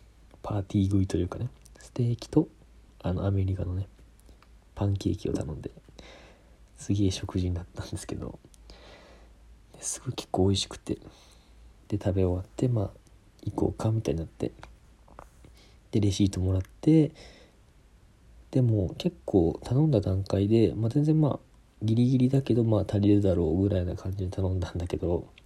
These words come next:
そのチップで、なんか、チップって二種類あって、一個が、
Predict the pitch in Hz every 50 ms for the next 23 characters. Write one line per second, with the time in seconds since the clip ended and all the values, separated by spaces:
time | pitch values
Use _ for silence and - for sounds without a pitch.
0 | - _ - - - - - - - - - - - - - - - - - -
1 | 92 90 - - - - 208 196 196 - - - _ - - - 104 98 92 98
2 | 95 92 95 92 90 90 101 104 - - - - - - - - - - - -
3 | - - - - - - - - - 104 - - - - - - - - - -
4 | - - - - - - - - - - - - - - - - - - - -
5 | - - - 196 - - - 101 95 - 90 87 95 95 - - - 113 90 87
6 | 90 - - - 76 76 - 131 - - - - - - - - - - - -
7 | - - - - - - - - - - - - - - - - 104 95 95 101
8 | 104 98 90 - -